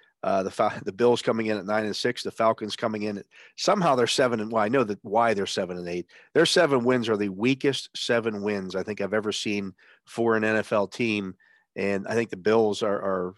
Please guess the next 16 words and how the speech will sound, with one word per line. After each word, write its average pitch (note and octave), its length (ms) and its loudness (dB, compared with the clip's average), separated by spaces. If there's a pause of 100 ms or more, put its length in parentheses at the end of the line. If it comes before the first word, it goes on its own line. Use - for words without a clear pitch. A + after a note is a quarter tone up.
(480)
clinch B2+ 240 2
a A2 40 -4
playoff G#2+ 360 4
spot G#2 260 2
with G2 140 -6
this G2+ 200 -2
one. F#2+ 200 -4 (380)
They A2 160 4
beat G#2+ 220 0
the G2+ 80 -4
Falcons F#2+ 480 -2
at F2+ 100 -6
home, F#2 360 -6 (140)
should G#2 220 -6
be G2 100 -2
weather, G2 480 0